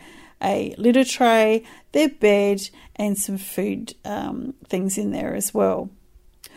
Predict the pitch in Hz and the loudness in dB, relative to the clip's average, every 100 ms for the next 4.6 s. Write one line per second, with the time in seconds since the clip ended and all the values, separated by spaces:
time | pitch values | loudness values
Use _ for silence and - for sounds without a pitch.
0 | - - - - 254 285 302 - 240 233 | -20 -20 0 6 8 8 4 4 4 6
1 | 226 220 - 208 196 226 - 202 202 196 | 4 2 -4 -4 -2 -6 -2 4 4 4
2 | 196 196 - 202 - - 190 214 294 - | 0 -2 -8 -10 -10 -2 2 2 0 -2
3 | 214 - - - - 208 208 233 262 247 | -4 2 2 2 0 0 4 4 4 2
4 | 262 233 220 208 - 208 | -2 -2 -2 -2 -2 -2